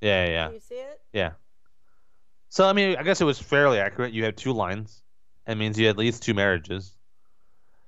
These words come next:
Speaker 1: you know? And, and, and if you had children, there's, well, that's what they say in books. If you have the, a line here, that's your marriage line. How many?
Speaker 2: Yeah.
Speaker 1: And then, uh, if you have, um,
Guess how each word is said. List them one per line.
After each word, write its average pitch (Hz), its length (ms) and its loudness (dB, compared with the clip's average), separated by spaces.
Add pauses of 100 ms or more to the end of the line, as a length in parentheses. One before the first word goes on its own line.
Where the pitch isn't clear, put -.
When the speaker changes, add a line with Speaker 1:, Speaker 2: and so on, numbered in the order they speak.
(160)
Speaker 1:
you 107 80 -2
know? 95 240 2 (440)
And, 107 280 -4
and, 107 220 0
and 110 140 -4
if 110 120 0
you 123 80 4
had 120 100 4
children, 143 460 2
there's, 131 260 -4
well, 110 440 0
that's 110 140 -2
what - 20 -18
they 107 100 0
say 110 160 -2
in 95 100 -6
books. 110 320 0
If 104 120 -8
you 113 120 -2
have 120 240 0 (420)
the, 110 80 0
a 101 140 0
line 120 240 0
here, 123 140 -2
that's 113 160 -2
your 117 60 -2
marriage 110 300 -2
line. 120 340 -4
How 104 100 -2
many? 104 240 -4
Speaker 2:
Yeah. - 1700 -20 (260)
Speaker 1:
And 107 140 -4
then, 104 200 2
uh, 98 280 0
if 107 200 -4
you 110 160 0
have, 101 540 0
um, 92 480 -2